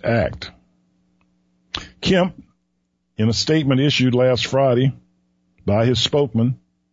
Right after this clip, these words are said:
spokesperson Ryan Mon-, in a statement issued Friday by spokesman Ryan Mahoney, Mister Kemp praised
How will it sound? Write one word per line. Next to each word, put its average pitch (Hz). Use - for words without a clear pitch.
spokesperson 131
Ryan 120
Mon-, 131
in 160
a 147
statement 160
issued 151
Friday 147
by 110
spokesman 139
Ryan 143
Mahoney, 120
Mister 123
Kemp -
praised 156